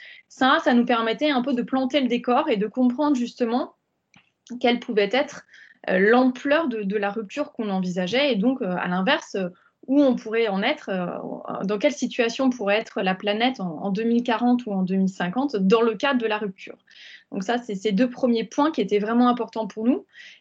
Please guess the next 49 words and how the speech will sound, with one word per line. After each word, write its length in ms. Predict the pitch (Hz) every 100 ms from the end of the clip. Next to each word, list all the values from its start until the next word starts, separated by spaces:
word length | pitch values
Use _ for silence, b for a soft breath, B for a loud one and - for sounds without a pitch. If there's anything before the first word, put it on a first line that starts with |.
| -
et 120 | 214
vraiment 300 | 208 226 277
de 40 | 294
se 80 |
dire 200 | 226 277
comment 240 | 285 277 269
on 140 | 262
incarnait 500 | 254 262 285 277 294
cette 220 | 302 226
rupture 380 | - 220 - 269
en, 280 | 226 190 180
en 240 | 202 196 202
deux 140 | 208
mille 160 | 226 220
quarante 400 | 220 233 240 233
ou 60 |
en 80 | 190
deux 100 | 190
mille 160 | 185 180
cinquante, 500 | 185 226 311 320 202
qu'est-ce 200 | 240 240
que 100 | 254
ça 160 | 196
changeait 400 | 190 262 247 277
concrètement, 600 | 247 226 226 196 240 285 B B B B B -
euh, 180 | 185 185
pour, 340 | 180 254 262
euh, 140 | 208 190
pour 160 | 190
les 160 | 226 214
acteurs, 460 | 180 180 240 285 294
pour 120 | 220
la 120 | 190
planète, 640 | 190 190 185 254 285 214 190
pour 160 | 233 240
les, 240 | 202 175
les 120 | 175 190
secteurs 420 | 208 196 269 -
considérés. 520 | 220 - 202 160 - _ B B B B B B -
Euh, 160 | 190
troisième 540 | 190 - 285 277 285 269
point, 440 | - 302 311 320
on 100 | 285
a 100 | 208
commencé 420 | 233 233 226 -
à 80 | 233
le 60 | 202
mentionner 380 | 208 - 240 233
aussi, 280 | 233 -